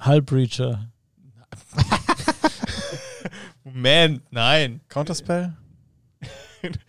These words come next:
Speaker 2: Chromox.
Speaker 3: Ach so, <laughs> ja, stimmt. Da-, Daniel, erzähl uns doch noch mal, also nicht nur uns, sondern auch unseren Zuhörern, wie viele Chromoxe du momentan besitzt.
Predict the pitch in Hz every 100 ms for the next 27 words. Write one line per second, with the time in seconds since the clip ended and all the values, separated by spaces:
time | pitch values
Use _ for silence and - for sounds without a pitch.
0 | _ _ - 156 175 120 110 - - _
1 | _ 127 - 151 - 208 - - 240 -
2 | 330 - - 285 262 180 208 185 180 208
3 | 196 180 202 208 170 170 170 151 151 156
4 | - 123 120 127 127 123 156 175 165 131
5 | 123 123 135 120 120 - 170 147 139 147
6 | 185 165 151 - 147 135 - - 110 110
7 | 110 113 110 110 113 107 - -